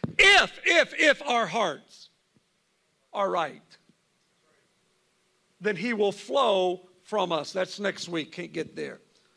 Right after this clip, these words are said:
So let me just talk about this in my first closing. So all through the first seven days of this feast that Jesus is attending, what they would do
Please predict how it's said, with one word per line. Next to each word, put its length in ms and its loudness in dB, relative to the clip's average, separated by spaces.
So 80 -10
let 140 0
me 60 0
just 200 -6
talk 160 -6
about 260 -2
this 220 -6
in 80 -8
my 140 -2
first 280 -8
closing. 480 -4
So 260 2
all 680 2
through 240 -2
the 100 0
first 380 0
seven 300 -2
days 300 0
of 100 -4
this 260 -2
feast 360 -8
that 120 -10
Jesus 420 -10
is 140 -14
attending, 560 -8
what 220 -2
they 100 2
would 200 -4
do 420 0